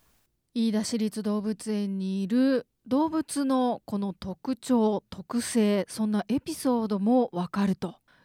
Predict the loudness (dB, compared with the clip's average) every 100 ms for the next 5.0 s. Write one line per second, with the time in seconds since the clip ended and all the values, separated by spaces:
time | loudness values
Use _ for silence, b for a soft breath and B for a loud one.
0 | -4 -2 -2 -4 -4 -4 -4 -8 -12 b
1 | b b b b b _ -6 -4 -4 -4
2 | -4 -4 -6 -8 -10 -6 -6 -6 -6 -6
3 | -4 -6 -6 -2 2 2 0 b b b
4 | 0 2 2 -2 -4 -2 2 4 2